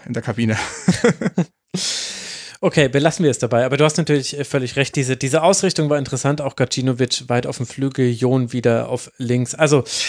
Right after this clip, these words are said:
Speaker 2: man findet in den Details immer interessante Dinge bei Hoffenheim, sowohl als auch bei Bielefeld.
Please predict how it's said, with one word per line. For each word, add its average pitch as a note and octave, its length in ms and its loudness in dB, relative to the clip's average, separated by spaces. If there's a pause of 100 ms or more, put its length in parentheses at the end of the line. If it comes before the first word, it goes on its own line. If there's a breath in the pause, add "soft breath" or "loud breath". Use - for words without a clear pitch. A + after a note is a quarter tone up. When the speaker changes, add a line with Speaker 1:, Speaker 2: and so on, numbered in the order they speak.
(440 loud breath)
Speaker 2:
man E3 120 4
findet G#3+ 320 4
in F3 120 2
den E3+ 120 2
Details D3+ 400 2
immer C3+ 240 -2
interessante A2+ 480 -6
Dinge A#2 560 -4
bei A#2+ 280 0
Hoffenheim, D3 460 2
sowohl C#3 600 4 (320)
als C#3+ 200 0
auch C3+ 220 -2
bei A#2 460 -2
Bielefeld. A#2 600 -4